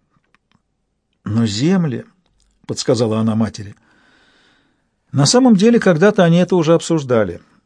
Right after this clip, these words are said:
Кифрия сама не знала, почему решила вернуться к этому вопросу ещё раз. Наше владение — дело другое.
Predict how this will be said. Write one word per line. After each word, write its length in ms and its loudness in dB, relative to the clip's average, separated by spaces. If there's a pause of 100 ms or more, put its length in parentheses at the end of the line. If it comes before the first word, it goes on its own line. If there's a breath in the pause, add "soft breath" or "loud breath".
(760)
Кифрия 360 0
сама 260 2
не 100 0
знала, 260 0
почему 320 -4
решила 320 -2
вернуться 500 0
к 60 -6
этому 240 -2
вопросу 420 -4
ещё 240 -4
раз. 260 -12 (2250)
Наше 280 0
владение — 500 2
дело 220 2
другое. 520 -4